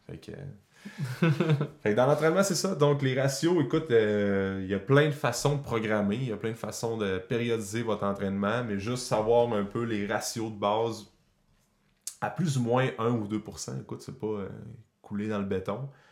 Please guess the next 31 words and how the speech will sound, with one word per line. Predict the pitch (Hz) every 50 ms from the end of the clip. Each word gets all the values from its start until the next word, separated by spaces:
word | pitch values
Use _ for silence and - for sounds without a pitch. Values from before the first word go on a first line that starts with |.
| _ _ _ _
Ça | - - 101
peut | - 117 113
être | 113 117
intéressant | 107 101 110 107 107 107 104 - 123 120 120 120
pour, | 120 - 104 101 98 101
euh, | 98 98
justement | 95 98 110 - 135 127 113 110 113 110
calculer | 107 - 107 107 101 - - 107 117 117
où | 110
ce | - -
que | -
vous | 98 95 101
êtes | 101 -
rendu | 101 104 101 101 98 104 107
dans | 107 107 98 92
votre, | 92 92 92 - - 92
euh, | 95 95
périodisation, | 90 - - 101 104 107 107 104 101 107 104 104 101 - 110 110 110 107
dans | 101 95
votre | 90 95 - -
progression | - 107 107 101 104 104 101 - 110 107 104
au | 98
gym. | 95 98 101 104 104 110 113 - _ _ - - - - - _ _ _ _ _ _ _
Puis, | - - 95 92 90 90
euh, | 90 90 90
justement, | 87 - - 104 101 101 98 90 - -
pour | - 92 98
éviter | 87 - - 101
de | -
se | - 98
blesser, | 95 95 98 95 95 - 104